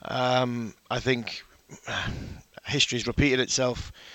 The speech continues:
It came in the last Ashes, and he wasn't, he wasn't be able to,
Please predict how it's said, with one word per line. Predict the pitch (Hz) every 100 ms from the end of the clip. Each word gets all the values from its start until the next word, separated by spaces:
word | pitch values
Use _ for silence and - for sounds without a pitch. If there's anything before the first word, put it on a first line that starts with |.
| - -
It | 135
came | - 143 131
in | 127
the | 123
last | 131 131 -
Ashes, | 127 - 120 120 - -
and | 117
he | 110 120
wasn't, | 127 117 123 113 - - -
he | 104
wasn't | 95 127 123 117
be | 127
able | 120 117
to, | - 117